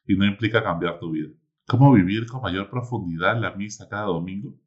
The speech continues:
Aquí te explico cómo puedes participar desde tu interior en algunos momentos significativos de la misa. A poco de comenzar la misa, tenemos el acto penitencial.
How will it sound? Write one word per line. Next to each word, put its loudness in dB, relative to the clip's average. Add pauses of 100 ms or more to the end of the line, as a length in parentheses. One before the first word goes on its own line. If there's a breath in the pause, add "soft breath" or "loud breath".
(240)
Aquí 4
te 0
explico -4
cómo -2
puedes -2
participar -4
desde 0
tu -2
interior -4 (240)
en 4
algunos 8
momentos -2
significativos -2
de -10
la -2
misa. -10 (720)
A 6
poco 6
de 4
comenzar -6
la -8
misa, -8 (180)
tenemos 4
el -4
acto -2
penitencial. -10